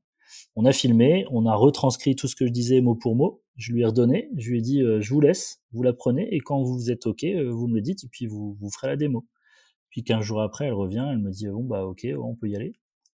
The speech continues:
Je dis, non, ça va pas se passer <laughs> comme ça, vous allez le faire sur, euh, sur moi,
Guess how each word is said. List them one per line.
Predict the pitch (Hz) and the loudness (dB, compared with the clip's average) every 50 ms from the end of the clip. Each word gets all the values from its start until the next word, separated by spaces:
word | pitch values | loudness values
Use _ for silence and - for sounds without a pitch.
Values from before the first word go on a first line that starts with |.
| _ _ - | _ _ -8
Je | 104 | -4
dis, | 107 113 | 0 0
non, | 123 117 107 | 2 2 0
ça | - - 113 104 | -2 -2 -4 -4
va | |
pas | - 117 113 | -2 -2 -4
se | - | -2
passer | - 101 - - | -4 -6 -8 -6
<laughs> | |
comme | - - - | -8 -10 -8
ça, | - - - 156 156 | -8 -6 -6 -6 -6
vous | - 113 120 107 110 113 | -6 -6 -6 -4 -2 -2
allez | 113 110 110 | 0 0 0
le | 104 | 0
faire | - - 127 113 - | -2 -4 -6 -6 -6
sur, | - - 113 104 104 101 | -8 -10 -8 -6 -6 -4
euh, | 98 98 98 101 101 | -6 -6 -8 -8 -10
sur | 98 - - 107 101 | -12 -12 -10 -8 -6
moi, | 101 113 156 233 | -6 -6 -6 -8